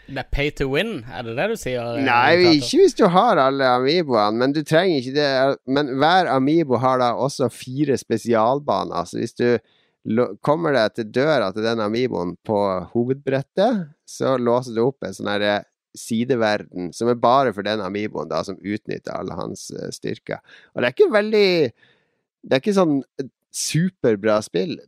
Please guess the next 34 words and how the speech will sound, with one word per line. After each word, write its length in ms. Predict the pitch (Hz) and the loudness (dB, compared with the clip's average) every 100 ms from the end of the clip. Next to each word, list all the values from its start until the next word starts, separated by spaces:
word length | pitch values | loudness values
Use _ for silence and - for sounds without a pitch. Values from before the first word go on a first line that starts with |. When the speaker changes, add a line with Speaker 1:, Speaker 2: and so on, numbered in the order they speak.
| _ 104 | _ -2
Speaker 2:
men 280 | 113 123 | 0 0
det 100 | 123 | -2
er, 380 | 110 123 131 127 | -2 0 0 0
eh, 360 | 123 117 110 110 | 0 0 0 0
det 140 | 143 | -2
er 60 | 214 | 0
veldig 240 | 202 190 170 | 0 0 0
sjarmerende 760 | 160 143 170 269 113 90 95 | 0 0 -2 -2 -4 -4 -6
og 120 | 85 - | -6 -6
fint, 300 | 180 220 110 | -6 -6 -4
og 160 | 113 - | -4 -2
ungene, 460 | 139 175 151 113 107 | -4 -2 -2 -2 -4
jeg 120 | 127 | -4
spilte 320 | 170 180 156 | -4 -4 -2
med 80 | 127 | 0
ungene 480 | 113 139 156 104 95 | 0 0 0 0 -2
nå 140 | 98 98 95 | -2 -2 0
hver 360 | 107 117 113 | 0 0 -2
ettermiddag 640 | 101 107 - 123 120 160 120 | -4 -10 -8 -4 -2 -2 -2
etter 300 | 101 - 104 | -4 -4 -6
lekser 380 | 104 - - 95 | -6 -8 -6 -4
gjort 240 | 110 - | -4 -4
og 80 | - | -4
sånn, 220 | 131 226 180 | -4 -4 -4
så 140 | 110 | -4
har 140 | 113 120 | -4 -4
vi 200 | 104 110 | -4 -4
suttet 260 | - - - | -6 -10 -8
og 80 | 101 | -8
spilt 300 | - 117 - | -6 -6 -6
det 140 | 104 101 | -4 -4
en 80 | 98 | -4
halv 200 | 110 123 | -6 -6
time, 360 | - 120 170 | -2 0 2